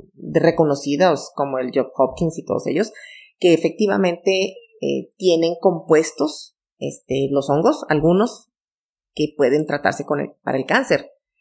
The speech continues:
Y hay muchos, o sea, en el caso del Ganoderma, eh, hay una empresa en Nueva Zelanda que fue de las primeras que empezaron a comercializarlo, que se sabe que no nada más contra el cáncer, contra muchas otras enfermedades.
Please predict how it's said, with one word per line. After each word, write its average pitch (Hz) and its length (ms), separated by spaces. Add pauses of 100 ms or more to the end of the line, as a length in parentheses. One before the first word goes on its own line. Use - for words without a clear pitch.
(260)
Y 160 140
hay 165 80
muchos, 175 500
o 147 60
sea, 131 200
en 165 140
el 151 80
caso - 240
del 311 100
Ganoderma, 196 720 (500)
eh, 175 280
hay 175 160
una 190 120
empresa 202 300
en 208 60
Nueva 180 200
Zelanda 156 400
que 190 80
fue 170 120
de 180 80
las 185 120
primeras 160 360
que 185 80
empezaron 160 320
a 185 40
comercializarlo, 151 1000 (500)
que 170 120
se 160 120
sabe 180 460
que 123 320 (440)
no 180 220
nada 262 220
más 247 220
contra 233 280
el 165 80
cáncer, 202 340
contra 165 300
muchas 196 320
otras 214 260
enfermedades. 156 720